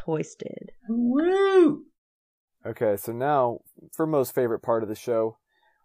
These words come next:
Speaker 3: we have our quest for the best and worst pilot ever.
Speaker 2: Woo!
Speaker 3: And we are gonna try and place the pilot episode part one of Alias Grace into our running list of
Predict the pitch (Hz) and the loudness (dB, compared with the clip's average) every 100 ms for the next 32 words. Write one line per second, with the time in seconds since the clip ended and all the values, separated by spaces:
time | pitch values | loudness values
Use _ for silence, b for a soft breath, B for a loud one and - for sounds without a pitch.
0 | _ _ - 151 147 127 120 117 120 - | _ _ -4 2 4 4 2 0 -2 -4
1 | - 151 143 - _ - 127 104 110 131 | 0 0 0 -10 _ -6 -4 -2 2 2
2 | 147 - 113 110 123 127 - - 110 113 | 2 -6 -10 -4 -4 -4 -8 -6 -2 -2
3 | 113 _ - 131 113 82 - 156 254 339 | -4 _ -2 0 -2 -6 -8 0 4 6
4 | 302 - 127 143 190 180 160 143 - 160 | 4 2 -4 0 2 2 0 -4 0 2
5 | 165 160 143 - 165 139 135 - - _ | 4 0 -4 2 6 6 4 -4 -18 _
6 | _ _ _ - 120 - 143 156 165 - | _ _ _ -8 -8 2 4 4 2 -2
7 | 135 139 139 143 139 127 - 151 - 156 | -4 -4 -2 0 0 -2 -2 -2 -2 -2
8 | 139 175 - _ 117 120 113 110 - 113 | -2 -4 -10 _ -4 -2 0 -2 -4 -6
9 | 110 113 110 - 127 143 - - 135 - | -4 -4 -6 -4 -2 -2 -4 -12 -10 -2
10 | 143 123 117 135 165 185 180 170 127 143 | 2 2 0 0 0 -2 -6 -6 -2 0
11 | 147 - _ - 113 110 | 0 -4 _ -8 -6 -4